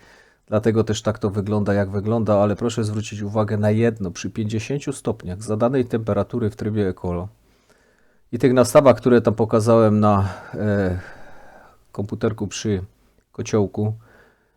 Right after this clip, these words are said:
kocioł jedzie sobie tak płynnie, pięćdziesiąt sześć stopni,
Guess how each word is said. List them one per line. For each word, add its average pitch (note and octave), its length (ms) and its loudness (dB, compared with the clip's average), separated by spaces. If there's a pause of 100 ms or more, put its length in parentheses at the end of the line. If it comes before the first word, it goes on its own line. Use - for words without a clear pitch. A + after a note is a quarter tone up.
(260)
kocioł - 440 0 (160)
jedzie E3+ 280 0
sobie E3 320 0
tak C#3 220 0
płynnie, D3+ 380 2
pięćdziesiąt A2+ 580 0
sześć A2+ 340 0
stopni, G#2+ 640 -2